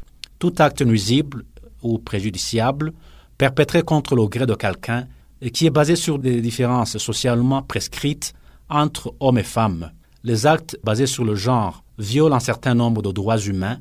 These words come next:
universels protégés par les conventions et les instruments normatifs internationaux.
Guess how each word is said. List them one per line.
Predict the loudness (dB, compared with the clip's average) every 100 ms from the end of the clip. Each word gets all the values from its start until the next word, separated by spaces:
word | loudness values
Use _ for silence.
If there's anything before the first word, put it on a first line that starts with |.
| -10 -2
universels | 2 2 0 -2 -6 -4
protégés | -6 -4 -2 -4
par | -4 -6
les | -6
conventions | -4 -4 -2 -4 -4 -4 -6 -8 -10
et | -6
les | -4
instruments | -6 -6 -2 0
normatifs | 0 -2 -8 -10 -10 -10
internationaux. | -12 -10 -8 -8 -6 -4 -2 -2